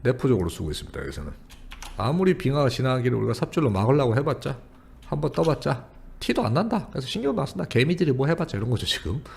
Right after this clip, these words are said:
자연은 그만큼 거대하다. 자, come on, 뭐, 자, 이런 뜻이에요, 그냥.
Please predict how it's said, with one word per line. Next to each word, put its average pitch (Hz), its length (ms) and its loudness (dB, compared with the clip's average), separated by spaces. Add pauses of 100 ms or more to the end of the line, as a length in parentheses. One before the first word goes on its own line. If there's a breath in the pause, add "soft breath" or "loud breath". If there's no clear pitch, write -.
(140 loud breath)
자연은 117 300 2
그만큼 120 320 4
거대하다. 113 600 2 (840 loud breath)
자, 123 220 2
come 180 200 6
on, 127 440 8
뭐, 101 100 2
자, 104 280 2
이런 104 200 4
뜻이에요, 87 300 -2
그냥. 123 440 -2